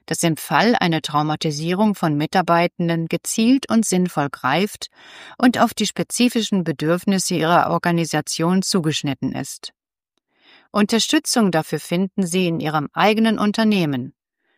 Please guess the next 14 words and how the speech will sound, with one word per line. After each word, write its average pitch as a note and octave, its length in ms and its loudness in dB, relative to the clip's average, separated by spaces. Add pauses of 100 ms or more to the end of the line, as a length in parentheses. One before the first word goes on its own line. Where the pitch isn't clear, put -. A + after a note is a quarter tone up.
(140)
zum C4 280 4
Beispiel F3+ 520 2
bei F3+ 140 0
den D#3+ 160 -2
zuständigen F#3 720 -2
Personen D#3 640 -4
für - 180 -6
Arbeitssicherheit E3+ 1000 -4 (640)
beziehungsweise G3 960 0
betriebliches G3+ 800 -2
Gesundheitsmanagement D3+ 1300 0 (920)
oder F#3 540 2 (180)
den B3+ 140 6
Berufsgenossenschaften. D3 1400 -2